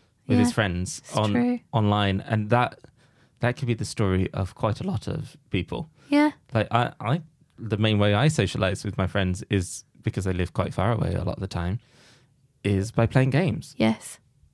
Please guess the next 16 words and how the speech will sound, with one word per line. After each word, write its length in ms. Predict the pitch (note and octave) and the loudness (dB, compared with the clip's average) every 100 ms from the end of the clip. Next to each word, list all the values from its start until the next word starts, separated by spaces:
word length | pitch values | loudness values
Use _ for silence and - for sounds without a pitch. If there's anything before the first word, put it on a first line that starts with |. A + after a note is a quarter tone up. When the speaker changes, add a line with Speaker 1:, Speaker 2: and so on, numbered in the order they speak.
| _ C#4 | _ 2
Speaker 2:
Ultimately, 960 | C#4+ C#4 - C4 - A#3 A#3 A#3 A#3 - | 4 2 0 0 2 2 2 0 -4 -2
you 240 | A#3 A#3 | -2 0
need 260 | A#3 G#3+ - | 0 0 -2
to 120 | A3 - | -4 -4
sit 300 | - - - | -2 0 0
down, 460 | - F#3+ F#3 F#3 F#3 G3 | 2 2 4 4 2 0
and 80 | |
it 100 | G3 | 0
sounds 280 | - A#3 A3+ | 2 2 4
like 140 | A3 G#3 | 2 4
you 140 | F#3+ | 4
are. 400 | F3+ F3 F3 G#3 - | 6 4 4 0 -2
You're 100 | A3 | 2
having 240 | A#3+ C4 B3+ | 4 2 0
couples 340 | A3+ G#3 G3 | 0 0 -2
counselling. 840 | - F3+ E3+ - F#3 F3 F3 F3 | 0 0 0 -2 0 2 2 -2